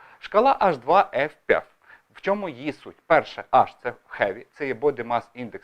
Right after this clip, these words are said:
індекс маси тіла більше тридцять. Пацієнт, який може бути ожирі-, мати ожиріння, пацієнт старшого віку,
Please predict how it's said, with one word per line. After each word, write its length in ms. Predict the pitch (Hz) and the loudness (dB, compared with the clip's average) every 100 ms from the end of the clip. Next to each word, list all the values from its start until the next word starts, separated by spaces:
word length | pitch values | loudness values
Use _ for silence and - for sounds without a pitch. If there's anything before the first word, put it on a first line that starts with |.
| _ | _
індекс 360 | 131 117 - | -14 -14 -10
маси 280 | 123 120 - _ | -6 -6 -6 _
тіла 180 | 117 98 | -14 -12
більше 380 | 101 135 - 104 | -14 -18 -18 -20
тридцять. 400 | - - _ _ - - - | -18 -20 _ _ -20 -8 2
Пацієнт, 440 | 147 - 165 - | 2 2 -6 -4
який 220 | 123 127 | -8 -6
може 260 | 127 127 127 | -4 -4 -4
бути 260 | 135 139 | -8 -6
ожирі-, 400 | 139 135 185 175 - _ 120 | -6 -6 -8 -10 -18 _ -10
мати 400 | 135 143 147 143 - | -2 -2 -2 -6 -4
ожиріння, 640 | 170 139 170 180 123 95 | -4 -4 -6 -6 -8 -8
пацієнт 440 | - 123 151 120 - _ _ | -10 -8 -8 -8 -12 _ _
старшого 600 | _ 160 165 - 170 180 | _ 2 2 0 -8 -8
віку, 300 | 156 110 | -10 -12